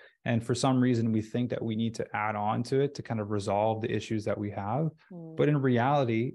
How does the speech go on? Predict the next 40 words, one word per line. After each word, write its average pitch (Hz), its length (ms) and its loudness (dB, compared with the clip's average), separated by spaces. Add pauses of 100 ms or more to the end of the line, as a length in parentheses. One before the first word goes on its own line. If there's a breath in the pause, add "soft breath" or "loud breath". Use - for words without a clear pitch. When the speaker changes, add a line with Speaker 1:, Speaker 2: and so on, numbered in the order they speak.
Speaker 1:
if 127 240 0
you 135 80 0
were 147 160 4
to 131 120 4
just 120 280 -4
literally 123 400 -2
just 117 300 -2 (160)
be 123 80 -2 (200)
yourself 113 460 0
and 110 100 0
who 117 200 -2
you 120 200 0
truly 123 400 0
are 110 200 2
and 110 100 0 (180)
literally 131 340 -2
not 117 280 -2
care 120 140 -6
what 113 100 0
everyone 113 340 0
else 110 280 -2
thinks, 156 400 -2 (260 soft breath)
you 143 80 0
would 135 100 2
be 127 140 2
able 123 160 2
to 117 80 -2
be 120 100 0
successful 117 560 -4
in 107 80 0
whatever 104 400 0
area 101 280 -4
it - 100 -2
is 104 200 -2
that 107 140 -4
you 110 120 -6
want. - 360 -6
So - 60 -4
it's 123 100 0
not 151 80 2